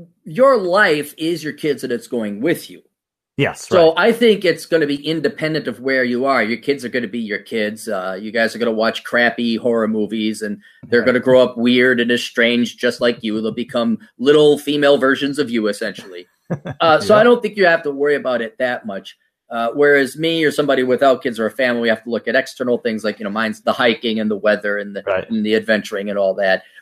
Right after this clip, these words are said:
Speaker 1: But you can, I don't think you face that much of a risk where you move into an environment like, "Oh, this environment sucks," because unless it really sucks.
Speaker 2: And it can't
Speaker 1: Or
Speaker 2: suck any worse than Minnesota.
Speaker 1: can't,
Speaker 2: I mean, that's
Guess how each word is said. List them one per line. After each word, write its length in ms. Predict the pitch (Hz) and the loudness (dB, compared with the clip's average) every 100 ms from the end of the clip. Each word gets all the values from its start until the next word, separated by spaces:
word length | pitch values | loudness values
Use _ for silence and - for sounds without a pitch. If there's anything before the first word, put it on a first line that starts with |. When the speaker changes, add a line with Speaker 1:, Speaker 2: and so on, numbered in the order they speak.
| - | 2
Speaker 1:
But 180 | 151 - | 2 2
you 220 | 160 311 | -2 0
can, 340 | 427 311 147 - _ - | 2 0 -2 -4 _ -2
I 80 | 196 | 0
don't 160 | 320 294 | 0 -2
think 160 | 226 170 | -10 -12
you 220 | 160 175 | -10 -10
face 320 | - 175 156 | -4 -6 -4
that 220 | - 156 147 | -4 -2 -2
much 180 | 135 | -4
of 140 | 127 120 | -4 -4
a 40 | |
risk 460 | 113 143 147 - - _ _ _ _ _ _ _ - | -4 0 -2 -2 -14 _ _ _ _ _ _ _ -6
where 120 | 127 | 0
you 100 | 131 | 0
move 260 | 123 143 147 | 2 4 4
into 280 | 131 127 120 | 2 0 0
an 80 | |
environment 440 | 113 123 127 120 110 | -2 -2 -2 0 0
like, 120 | 110 156 | 2 4
"Oh, 100 | 156 | 4
this 160 | 151 | 2
environment 480 | 143 135 135 120 113 | -2 0 2 0 -2
sucks," 400 | - 196 107 - | 0 0 0 -2
because 300 | 147 156 151 151 | -8 -2 -2 -2
unless 420 | 175 196 196 165 | 0 2 2 0
it 140 | 135 - | -8 -8
really 720 | 120 139 180 226 240 147 107 | -14 -2 2 6 6 4 -4
sucks. 640 | - 101 90 85 - - _ _ - | -8 -8 -8 -10 -16 -20 _ _ -8
Speaker 2:
And 140 | 117 117 | -4 -2
it 80 | 117 | -2
can't 300 | 170 165 147 | 0 0 -2
Speaker 1:
Or 20 | |
Speaker 2:
suck 400 | - 170 156 156 | -2 0 0 0
any 180 | 147 139 | -2 0
worse 320 | 131 131 - | 0 0 -2
than 180 | 123 117 | -4 -2
Minnesota. 360 | 117 156 214 | 0 2 2
Speaker 1:
can't, 160 | 110 95 | 2 -2
Speaker 2:
I 80 | 95 | -4
mean, 120 | 123 | -4
that's 120 | 139 | -2